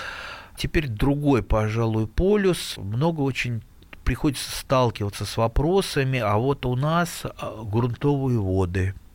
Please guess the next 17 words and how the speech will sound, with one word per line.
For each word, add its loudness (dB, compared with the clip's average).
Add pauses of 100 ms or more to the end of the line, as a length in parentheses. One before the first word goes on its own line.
(120)
а -2
вот -2
у -2
нас 2
там -4
замыкаю-, 0
замокают 0
яблоньки, 0 (680)
а, 0
и -4
не -2
растут, 0
и 2
что 0
делать? 0 (280)
Итак, -2
если, -2